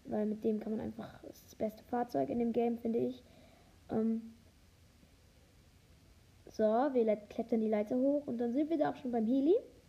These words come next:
Beim Army-Heli. So, geil. Den haben wir jetzt. So, jetzt gucken wir mal.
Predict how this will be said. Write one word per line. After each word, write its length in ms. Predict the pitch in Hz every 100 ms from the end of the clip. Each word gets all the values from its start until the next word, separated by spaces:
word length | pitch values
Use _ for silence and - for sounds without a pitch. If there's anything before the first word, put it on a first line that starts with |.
| - - - - - - - -
Beim 200 | 226 226
Army-Heli. 880 | 220 226 277 311 311 311 311 320 359 - - - - - - - - - - - - - - - - - - - - - - - -
So, 520 | 226 208 175 101 - - - - -
geil. 360 | - 208 226 349 427 453 494 403
Den 180 | 311 269
haben 140 | 247
wir 100 | 214
jetzt. 380 | 202 - - -
So, 220 | - - -
jetzt 300 | 277 - -
gucken 320 | 392 403 339
wir 80 | 320
mal. 400 | 302 285 285